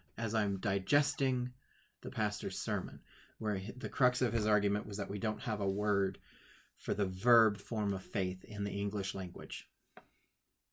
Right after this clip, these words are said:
And I realized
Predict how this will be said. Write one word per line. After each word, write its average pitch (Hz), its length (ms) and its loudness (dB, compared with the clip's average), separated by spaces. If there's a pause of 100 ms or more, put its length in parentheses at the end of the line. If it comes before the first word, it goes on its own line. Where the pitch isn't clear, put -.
(1600)
And 113 120 0
I 117 40 4
realized 120 840 4